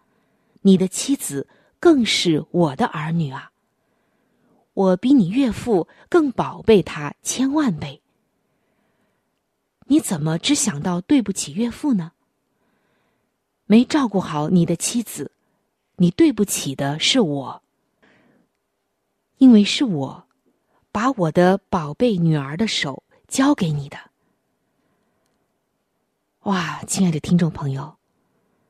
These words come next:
当这个时候，这位牧师有怎样的感受呢？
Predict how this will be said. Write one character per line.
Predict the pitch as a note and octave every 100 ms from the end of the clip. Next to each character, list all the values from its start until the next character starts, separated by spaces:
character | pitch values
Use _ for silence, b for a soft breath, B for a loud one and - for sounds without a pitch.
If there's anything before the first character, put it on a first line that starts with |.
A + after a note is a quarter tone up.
| _ _ _ _ -
当 | C#4+ D4
这 | - F4
个 | G3
时 | -
候， | D#3+ D3+ D#3+ F3+ _ _ _ _ _
这 | - C4
位 | A3+
牧 | C4 B3
师 | -
有 | A#3+
怎 | B3+ - C#3+
样 | F#3+ B3
的 | G#3+
感 | - D3
受 | - B3 G3
呢？ | D3+